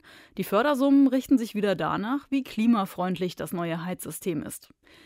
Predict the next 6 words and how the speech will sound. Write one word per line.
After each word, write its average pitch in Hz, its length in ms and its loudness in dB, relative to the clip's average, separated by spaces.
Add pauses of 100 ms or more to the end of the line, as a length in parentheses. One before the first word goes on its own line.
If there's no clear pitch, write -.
(260)
Der 175 100 -4
Höchstzuschuss 254 960 -4
liegt 214 260 -4
bei 170 200 0
zweiundzwanzigtausendfünfhundert 214 1800 -2
Euro. - 400 -6